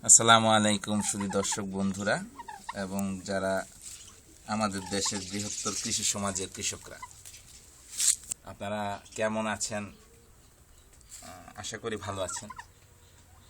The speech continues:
আমরা বর্তমানে বাংলাদেশে টার্কি নিয়ে কৃষি ক্ষেত্রে গবেষণায় বেশ,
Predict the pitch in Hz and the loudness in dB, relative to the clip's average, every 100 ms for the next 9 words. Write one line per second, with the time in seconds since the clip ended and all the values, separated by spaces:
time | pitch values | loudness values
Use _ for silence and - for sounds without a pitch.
0 | - - - - - - - - - - | -18 -16 -18 -20 -20 -20 -20 -20 -20 -20
1 | - - - - - 95 107 113 117 110 | -20 -20 -20 -20 -14 -10 -6 -2 0 0
2 | 113 107 117 - 113 104 104 95 - - | -4 -6 -8 -6 -4 -4 -4 -10 -16 -20
3 | - 101 107 104 101 98 120 113 - - | -10 -4 -4 -4 -6 -6 -6 -6 -10 -20
4 | - - - - - - 120 117 120 113 | -20 -16 -12 -12 -10 0 2 2 -4 -8
5 | 110 104 - - - 110 123 117 113 - | -6 -8 -12 -18 -14 -10 -8 -8 -12 -8
6 | 110 95 98 95 113 107 92 104 - - | -8 -6 -8 -8 -8 -8 -8 -8 -8 -8